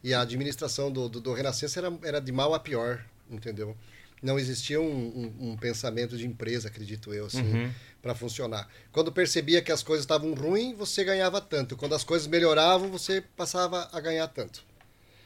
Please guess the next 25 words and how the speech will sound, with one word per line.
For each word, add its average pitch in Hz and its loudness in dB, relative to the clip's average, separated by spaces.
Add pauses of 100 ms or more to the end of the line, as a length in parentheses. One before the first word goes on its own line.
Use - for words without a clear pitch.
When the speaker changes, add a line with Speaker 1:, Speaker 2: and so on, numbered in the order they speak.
(200)
Speaker 1:
Entendeu? 117 -2
E 139 -2
essas 127 -4
coisas 160 -2
vai, 185 -2
vai, 156 -2
vai 143 0
te, 131 -4
vai 117 -4
te 147 -4
judiando, 170 4
né? 160 4
Vai 139 -2
te 131 -10
judiando, 143 -2
vai 160 -2
te 139 -10
judiando. 135 -2
Chega 151 -2
um 156 -2
ponto 147 -2
que 214 -4
parou, 220 6
parou, 202 4
fechou. 202 -2